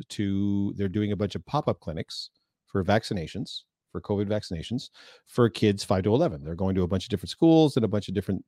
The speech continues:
um, places to do that. So I'm gonna be coming out as Captain America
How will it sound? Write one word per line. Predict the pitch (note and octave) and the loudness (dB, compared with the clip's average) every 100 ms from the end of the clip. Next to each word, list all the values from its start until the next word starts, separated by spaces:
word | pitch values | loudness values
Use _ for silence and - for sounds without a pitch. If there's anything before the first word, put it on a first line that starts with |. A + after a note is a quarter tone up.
| - | 0
um, | F2 E2+ E2+ E2 E2 E2 - | 2 2 0 -2 -4 -6 -10
places | - B2 A#2+ B2 A2+ - | 4 4 4 2 2 -2
to | G2+ | -2
do | A2 | 0
that. | G#2+ A2 G#2+ | 4 2 2
So | - G2 F#2 - | 0 0 0 2
I'm | G#2 C3+ | 4 6
gonna | B2 A#2 | 4 2
be | |
coming | - G#2+ G2+ | 2 4 4
out | G2 | 4
as | F2 | 2
Captain | - G2+ B2+ | 0 -2 0
America | A#2+ F2+ - | 0 0 -4